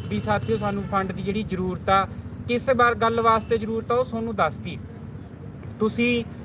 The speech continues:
ਕੋਈ ਭੋਲੇ ਭਾਲੇ ਨਹੀਂ ਹੈਗੇ ਵੀ ਜਿਹੜਾ ਤੁਹਾਨੂੰ ਵਾਰੀ-ਵਾਰੀ ਸਮਝਾਉਣਾ ਪਊਗਾ। ਇੱਕ ਸਾਥੀਓ ਦੂਜੀ ਗੱਲ ਜਿਹੜੀ ਅੱਜ ਮੀਟਿੰਗ ਹੋਈ ਆ, ਉਹ ਆਪਣੇ ਬਾਈ ਕਾਕਾ ਜੀ ਦੱਸਣਗੇ ਇੱਕ ਦੋ ਬਾਅਦ ਚੋਂ। ਤੇ ਇੱਕ ਗੱਲ ਹੋਰ, ਤੇ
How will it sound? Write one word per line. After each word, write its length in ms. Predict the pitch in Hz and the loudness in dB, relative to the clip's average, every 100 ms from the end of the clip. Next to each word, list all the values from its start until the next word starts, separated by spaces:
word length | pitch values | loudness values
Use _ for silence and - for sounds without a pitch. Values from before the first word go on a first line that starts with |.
| - | 4
ਕੋਈ 180 | 226 240 | 6 6
ਭੋਲੇ 320 | 240 262 233 | 6 6 6
ਭਾਲੇ 300 | 226 247 240 | 4 4 4
ਨਹੀਂ 160 | 220 196 | 2 0
ਹੈਗੇ 220 | 196 214 | 0 0
ਵੀ 100 | 214 | 0
ਜਿਹੜਾ 200 | 202 226 | 0 0
ਤੁਹਾਨੂੰ 300 | 214 208 208 | -2 -4 0
ਵਾਰੀ-ਵਾਰੀ 440 | 202 196 202 196 | 2 2 2 -2
ਸਮਝਾਉਣਾ 500 | 196 202 196 226 202 | -2 -4 0 2 2
ਪਊਗਾ। 360 | 151 143 123 117 - - - - - - | 0 -2 -2 -4 -4 -14 -12 -12 -10 2
ਇੱਕ 340 | 233 - 254 | 2 4 2
ਸਾਥੀਓ 440 | 247 247 240 254 262 | 4 2 0 -2 -4
ਦੂਜੀ 340 | 226 190 220 | -4 -4 2
ਗੱਲ 180 | 233 233 | 2 2
ਜਿਹੜੀ 280 | 208 220 240 | 0 2 2
ਅੱਜ 180 | 190 220 226 - - | 4 2 2 -2 -6
ਮੀਟਿੰਗ 360 | 190 196 196 214 | -2 0 0 -2
ਹੋਈ 260 | 202 202 196 | 0 0 0
ਆ, 60 | |
ਉਹ 120 | 214 | 0
ਆਪਣੇ 280 | 208 - 196 | 0 -2 -4
ਬਾਈ 160 | 190 190 | -2 -2
ਕਾਕਾ 320 | 180 175 185 | -2 -2 -2
ਜੀ 100 | 185 | -4
ਦੱਸਣਗੇ 440 | 165 - 196 202 | -6 -6 -4 -2
ਇੱਕ 240 | 196 180 165 | -4 -6 -8
ਦੋ 120 | 165 | -2
ਬਾਅਦ 220 | 175 175 - | 2 2 2
ਚੋਂ। 180 | 220 233 - - - - | -4 -4 -12 -16 -10 2
ਤੇ 100 | 233 | 6
ਇੱਕ 340 | 494 - 226 233 | 8 6 2 4
ਗੱਲ 180 | 262 | 4
ਹੋਰ, 480 | 226 190 190 202 226 240 - - - 240 | 4 0 0 0 -2 -4 -16 -16 -4 6
ਤੇ 400 | 247 262 269 | 8 8 8